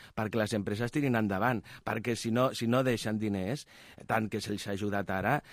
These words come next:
mm, és que tot es paralitza, més enllà dels contractes laborals i tot el que vulguin fer.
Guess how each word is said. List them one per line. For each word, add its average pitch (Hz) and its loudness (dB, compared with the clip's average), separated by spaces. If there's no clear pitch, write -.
mm, 117 2
és 131 0
que 117 4
tot 147 4
es 107 0
paralitza, 98 0
més 123 4
enllà 113 2
dels 110 2
contractes 110 -2
laborals 110 0
i 117 -6
tot 117 -6
el 113 -2
que 113 0
vulguin 107 2
fer. 95 -2